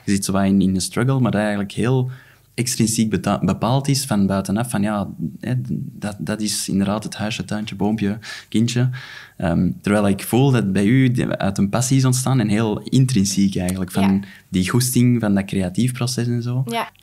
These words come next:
Speaker 1: Heb je daar een ultieme tip voor, voor iemand dat nu in die situatie zit van, "Goh, ik zit eigenlijk op mijn job heel extrinsiek en eigenlijk heb ik wel een goestingetje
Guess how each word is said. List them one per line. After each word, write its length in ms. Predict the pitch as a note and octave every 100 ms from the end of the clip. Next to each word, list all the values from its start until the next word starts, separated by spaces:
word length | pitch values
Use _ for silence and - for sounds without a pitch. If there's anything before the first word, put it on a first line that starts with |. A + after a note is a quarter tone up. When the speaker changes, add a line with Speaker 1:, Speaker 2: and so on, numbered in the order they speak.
| -
Speaker 1:
Heb 100 | -
je 100 | A2
daar 120 | G#2
een 240 | G2+ G2+ G2
ultieme 600 | G#2 - A#2+ B2+ A2 -
tip 220 | C#3 C#3
voor, 280 | - C#3 C3
voor 140 | A2+
iemand 320 | - A#2 G#2+
dat 100 | G#2+
nu 160 | G#2+ A#2+
in 100 | A2+
die 120 | A2+
situatie 540 | B2 A2 G#2 G#2+ A2+ A2+
zit 200 | A2+ A2
van, 320 | G#2 G2+ G2
"Goh, 180 | - F#2
ik 100 | F2
zit 180 | - -
eigenlijk 360 | A#2+ A2+ A2
op 100 | -
mijn 180 | G2 F#2+
job 260 | G2 A#2+ -
heel 260 | F#2+ G#2+ A#2
extrinsiek 640 | G#2+ - - G3+ B2 B2
en 120 | - -
eigenlijk 300 | D3 B2+ A2+
heb 100 | -
ik 100 | G#2
wel 140 | A2+
een 120 | G#2+
goestingetje 640 | G2 B2+ - C3 B2+ C3+